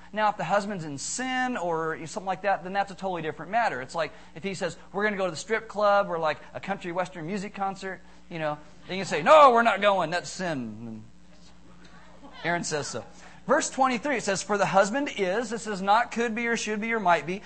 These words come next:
"the husband is the head of the wife as Christ." So he points it again back to Jesus. So a husband's calling is a very high calling,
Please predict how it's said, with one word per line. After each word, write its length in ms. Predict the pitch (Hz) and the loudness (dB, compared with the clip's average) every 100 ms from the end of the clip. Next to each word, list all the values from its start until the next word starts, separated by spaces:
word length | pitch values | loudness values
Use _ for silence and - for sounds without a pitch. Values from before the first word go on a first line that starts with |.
| - | -12
"the 80 | 170 | 0
husband 300 | 190 180 170 | 0 0 -4
is 240 | 185 233 | -2 -2
the 100 | 240 | 0
head 180 | 226 214 | 4 4
of 80 | 240 | 4
the 80 | 240 | 0
wife 320 | 196 180 180 | 4 4 4
as 140 | 151 | -8
Christ." 500 | - - 220 190 240 | -10 -2 4 4 2
So 80 | - | -4
he 80 | 190 | -8
points 320 | 165 208 208 | -4 -6 -6
it 100 | 180 | -8
again 260 | 165 180 151 | -8 -8 0
back 280 | 175 214 - | 4 4 4
to 80 | |
Jesus. 460 | 220 160 180 220 269 - - | -4 -2 -2 -4 -6 -12 -14
So 160 | - | -2
a 80 | - | -2
husband's 460 | 160 196 226 254 - | 2 2 2 -2 -6
calling 420 | - 202 220 233 | -2 0 2 -2
is 140 | 160 | -4
a 60 | 151 | -6
very 420 | 151 139 220 240 | -4 0 2 2
high 180 | 196 165 | 2 0
calling, 480 | 151 156 170 233 | 2 0 2 0